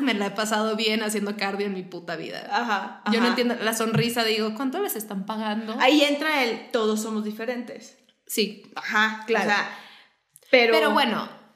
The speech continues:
Speaker 1: como que hay un comportamiento específico que se adopta en este tipo de clases donde todos es este vibe,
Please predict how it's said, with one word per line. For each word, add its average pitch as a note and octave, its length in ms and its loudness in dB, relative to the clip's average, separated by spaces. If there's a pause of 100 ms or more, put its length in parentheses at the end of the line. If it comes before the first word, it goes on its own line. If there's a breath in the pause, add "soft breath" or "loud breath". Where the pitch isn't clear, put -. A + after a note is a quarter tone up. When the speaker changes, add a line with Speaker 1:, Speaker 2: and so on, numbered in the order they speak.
(280)
Speaker 1:
como C4+ 180 6
que D4 80 0
hay D4 120 2
un E4+ 80 -2
comportamiento A#3+ 720 -2
específico B3 640 -4
que A3+ 100 -6
se G#3+ 80 -4
adopta G3 340 -4
en G#3+ 60 0
este G#3+ 160 0
tipo G#3+ 240 -6
de G3+ 100 -4
clases F#3+ 460 -6
donde F#3 220 -6
todos F#3+ 500 -6 (420 soft breath)
es F#3+ 140 -4
este G#3 220 -4
vibe, G3+ 560 0